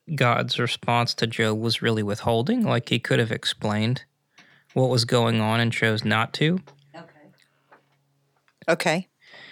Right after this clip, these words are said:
Speaker 1: But, um, I think now, like, what if, what if it's the case that, like, God is managing so much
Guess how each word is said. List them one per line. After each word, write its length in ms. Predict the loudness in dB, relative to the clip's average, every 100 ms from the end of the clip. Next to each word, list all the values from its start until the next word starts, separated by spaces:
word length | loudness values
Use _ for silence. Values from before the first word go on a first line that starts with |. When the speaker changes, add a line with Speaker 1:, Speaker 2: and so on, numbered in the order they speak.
| -20 _
Speaker 1:
But, 560 | 2 4 4 2 -2 2
um, 680 | 4 6 4 4 0 -2 -8 _ _ _ _ _ _ _ _ _ _ _ _ _ _ -20 _ -20 -8 0
I 140 | 2
think 360 | 4 2 2 2
now, 760 | 2 4 4 4 4 2 0 -6 -20 _ _ _ _ _ -20 -20 -20 _
like, 220 | 2 2
what 440 | 0 -2 2 4 6
if, 380 | 4 0 -14 _ _ -20 -20 -20 0
what 180 | 4 4
if 180 | 4 0
it's 200 | -2 -2
the 120 | -2
case 500 | 0 2 2 0 -2
that, 220 | 0 0
like, 440 | 2 2 2 -2 -4
God 320 | 2 4 4
is 180 | 2 2
managing 640 | 2 2 2 2 0 0 0
so 300 | 0 0 0
much 680 | 2 2 0 -2 -6 -8